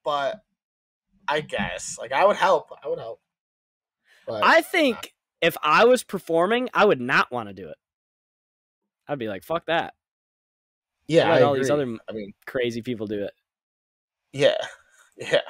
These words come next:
Speaker 1: I don't, I mean, I'm not a fan. I think it's silly. I've also, like,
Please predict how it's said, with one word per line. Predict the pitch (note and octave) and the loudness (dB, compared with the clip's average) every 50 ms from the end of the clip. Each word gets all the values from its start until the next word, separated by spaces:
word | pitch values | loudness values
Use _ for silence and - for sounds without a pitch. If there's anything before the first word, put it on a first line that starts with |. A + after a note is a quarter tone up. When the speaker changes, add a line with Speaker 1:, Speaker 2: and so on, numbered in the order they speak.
| - | -8
Speaker 1:
I | F#2 G#2+ | -6 -2
don't, | A#2 B2+ B2+ B2 - - | 0 0 0 0 -2 -4
I | G#2+ A2 | -8 -10
mean, | A2 A2 G#2+ G#2 G2+ - _ _ _ _ _ _ _ _ _ _ _ _ _ _ - - | -8 -10 -14 -14 -16 -20 _ _ _ _ _ _ _ _ _ _ _ _ _ _ -14 -4
I'm | - C#3+ E3+ | -2 -2 0
not | F3 D3+ A#2 G2+ | 0 0 -4 -4
a | F2+ | -8
fan. | - - F2+ F2+ F#2+ | -12 -16 -16 -14 -14
I | G#2 C3 | -14 -14
think | E3 E3+ | -14 -16
it's | B2 G#2 - - | -16 -12 -12 -12
silly. | G3+ G#2 F#2 F#2 G2+ - - - - - _ | -12 -12 -14 -16 -18 -18 -20 -20 -20 -14 _
I've | - F#3+ B3+ | 0 2 6
also, | D#4+ C#4+ C4+ - - C4 B3+ A#3+ A3 G3 | 8 6 6 8 6 6 6 6 6 4
like, | F3 D#3 C#3+ B2 | 4 2 2 -2